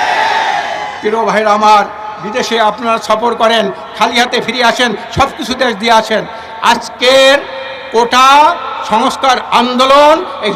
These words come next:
জাতীয় দাবিতে পরিণত হয়েছে। আমরা এই কোটা সংস্কার আন্দোলনের পক্ষে আছি, দেশের জনগণ তার পক্ষে আছে।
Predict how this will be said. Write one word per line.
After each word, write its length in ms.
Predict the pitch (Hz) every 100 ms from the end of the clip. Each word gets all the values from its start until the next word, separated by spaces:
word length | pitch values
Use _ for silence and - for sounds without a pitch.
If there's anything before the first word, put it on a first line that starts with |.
| -
জাতীয় 380 | 285 294 285 269
দাবিতে 400 | 262 226 285 262 240
পরিণত 340 | 240 220 208
হয়েছে। 320 | 175 175 135 117 - - - - - - - - -
আমরা 340 | 196 254 254 262
এই 100 | 254
কোটা 260 | 247 233 240
সংস্কার 380 | 226 240 - 220
আন্দোলনের 360 | 214 220 202 214
পক্ষে 280 | - - 214
আছি, 220 | - 127 - - - -
দেশের 180 | 202 220
জনগণ 400 | 220 226 247 247 254
তার 160 | 247
পক্ষে 320 | 233 254 - 247
আছে। 240 | 185 170